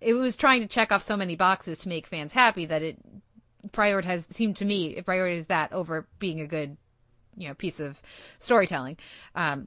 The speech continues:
that, that is certainly a concern, but I think it's also nice to have the other side where you get, um, more interaction and, you know, like you said, Simon,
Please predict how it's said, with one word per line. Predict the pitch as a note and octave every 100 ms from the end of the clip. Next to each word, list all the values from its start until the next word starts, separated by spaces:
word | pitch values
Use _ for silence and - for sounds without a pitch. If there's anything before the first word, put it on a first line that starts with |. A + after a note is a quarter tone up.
| -
that, | A3 G#3+ A#3+
that | A3
is | G#3 G3
certainly | - - A3+ G3+ G3
a | E3+
concern, | F3 - G3+ E3 D3
but | - D#3+ - -
I | - G3+
think | G3
it's | F3+
also | G3 F#3 G3
nice | E3 D3+
to | F3
have | E3+ E3+
the | G3+
other | G#3+
side | G3+ G3 F3
where | F3 E3+
you | D#3+
get, | D#3+ E3 C3 - - - - - E3+
um, | D#3 C#3 -
more | G#3 G3 F3+ E3 D3+ - _ _
interaction | G3+ F#3+ F3+ D#3+ - F#3
and, | E3 D#3+ -
you | F3+ F3+
know, | F3
like | E3+ G3
you |
said, | E3 E3+ D3
Simon, | - C3 A#2 D3+